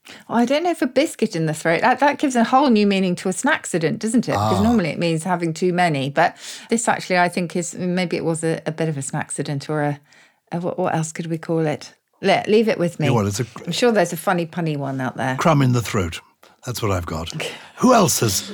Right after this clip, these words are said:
Speaker 2: been in touch looking for words that don't yet exist?
Speaker 1: Well, Mike Williams has been in touch about one of my bugbears, actually, 'cause he's asked,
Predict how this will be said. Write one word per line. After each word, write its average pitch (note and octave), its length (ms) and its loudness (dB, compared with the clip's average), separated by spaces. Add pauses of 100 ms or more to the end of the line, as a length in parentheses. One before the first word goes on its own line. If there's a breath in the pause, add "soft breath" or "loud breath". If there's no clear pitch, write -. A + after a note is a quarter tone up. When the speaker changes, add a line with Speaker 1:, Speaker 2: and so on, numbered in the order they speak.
(140)
Speaker 2:
been B2+ 200 4
in A#2 120 4
touch G#2 440 -2
looking A#2 320 0
for G#2 180 0
words G2 640 0
that F#2+ 140 -4
don't G#2 200 -4
yet F#2+ 220 -4
exist? E2 500 -10 (160)
Speaker 1:
Well, G#3 160 4
Mike B3 220 2
Williams A#3 300 0
has F3 100 -6
been D#3+ 220 -4
in C#3+ 80 -4
touch - 400 -8 (340 loud breath)
about F#3+ 280 2
one D4+ 100 2
of D4+ 80 4
my G3+ 100 4
bugbears, D3+ 680 0
actually, C#3 600 -6
'cause G3 180 -8
he's C4+ 320 0
asked, B2 460 -4